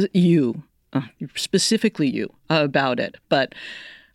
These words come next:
I, I'd like to, if we may,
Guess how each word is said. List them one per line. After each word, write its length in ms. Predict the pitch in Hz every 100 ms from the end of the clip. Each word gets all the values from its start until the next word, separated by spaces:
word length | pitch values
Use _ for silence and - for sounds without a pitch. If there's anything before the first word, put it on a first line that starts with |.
| -
I, 260 | 147 135 -
I'd 120 | 151
like 220 | 143 143 -
to, 600 | 151 135 127 123 120 - _ _ _ _ - -
if 240 | - 175 -
we 140 | 180
may, 340 | 147 127 131